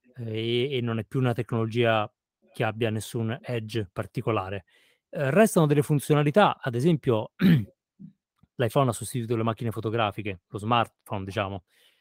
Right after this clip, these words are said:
Se dovesse morire lo smartphone, ci sarebbe da, da capire, no? Allora, i visori A R riusciranno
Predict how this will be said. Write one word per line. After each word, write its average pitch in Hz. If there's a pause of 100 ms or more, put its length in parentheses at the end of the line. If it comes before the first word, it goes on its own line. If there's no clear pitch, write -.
(340)
Se 135
dovesse 143
morire 139
lo 151
smartphone, 135 (720)
ci -
sarebbe 117
da, 113
da 110
capire, 120
no? 113
Allora, 113
i 107
visori 123
A 156
R 165
riusciranno 143